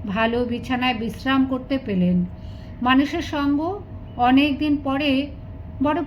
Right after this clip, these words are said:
প্রিয় মনে হলো। কয়েকদিন সেখানে রয়ে গেলেন তিনি। গৃহস্থের একটি ছোট মেয়ে ও ছোট ছেলের সঙ্গে রাজকুমারের বড় ভাব হলো।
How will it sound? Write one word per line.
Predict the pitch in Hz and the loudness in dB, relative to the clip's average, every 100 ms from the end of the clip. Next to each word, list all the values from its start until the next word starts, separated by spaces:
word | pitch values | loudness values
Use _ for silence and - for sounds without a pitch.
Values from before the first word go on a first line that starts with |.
| - | 2
প্রিয় | 285 294 330 | 4 6 4
মনে | 311 262 214 | 2 2 0
হলো। | 190 185 175 175 175 - - - - - _ - - - - - - - | 0 2 2 0 -4 -10 -12 -12 -14 -16 _ -20 -16 -14 -12 -12 -12 -4
কয়েকদিন | 254 254 254 320 | 2 2 4 2
সেখানে | 330 320 320 320 302 | 2 2 2 2 2
রয়ে | 240 240 240 | 4 4 4
গেলেন | 240 202 196 | 2 2 4
তিনি। | 175 185 175 175 - - - - - - 220 | 4 6 6 4 0 -8 -12 -12 -12 -6 2
গৃহস্থের | 277 311 302 339 | 4 4 2 2
একটি | 339 330 349 | 0 0 -4
ছোট | - 262 233 | -2 -2 0
মেয়ে | 285 277 254 302 302 | 2 4 4 4 4
ও | |
ছোট | 277 - 240 | 0 -4 -4
ছেলের | 262 - 247 240 | -4 -2 -2 0
সঙ্গে | 240 254 240 254 311 - - - - - - | -2 -2 -2 -2 -4 -6 -12 -12 -12 -10 0
রাজকুমারের | 269 277 - 311 330 339 247 | 2 2 4 4 6 4 4
বড় | 233 233 339 | 4 2 2
ভাব | 294 226 185 | 0 2 2
হলো। | 180 180 170 | 4 4 4